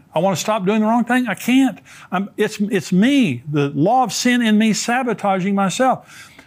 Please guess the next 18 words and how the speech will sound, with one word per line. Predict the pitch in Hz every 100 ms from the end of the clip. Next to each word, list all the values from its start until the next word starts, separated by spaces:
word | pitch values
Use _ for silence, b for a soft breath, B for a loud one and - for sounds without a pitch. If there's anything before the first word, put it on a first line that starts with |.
| _
So | - 208 190 214
he | - 156 156 - _ _
confesses, | 156 139 202 254 220 196 190 - _
then | 143
he | 160 156
asks | 160 -
a | 131
question. | - 226 220 - 170 170 b b b
Now | - 196
he's | 262 185
answering | - - 285
the | 175
question, | 220 240 - 196
"There's | 180 165
therefore | 190 180 190
no, | 180 180
no | 202 180
condemnation." | 175 196 180 180 220 - 170